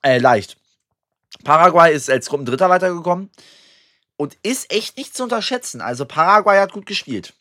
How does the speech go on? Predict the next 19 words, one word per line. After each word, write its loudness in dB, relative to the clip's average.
Niederlande, 4
Marokko, 4
das -2
erste -2
Ultra-Top-Spiel. -2
Niederlande -2
und -10
Marokko, -2
zwei -2
Top-Favoriten. -4
Oder -8
was -14
heißt -12
Top, -8
aber -16
Mitfavoriten -4
auf -12
den -12
W-M-Titel, -10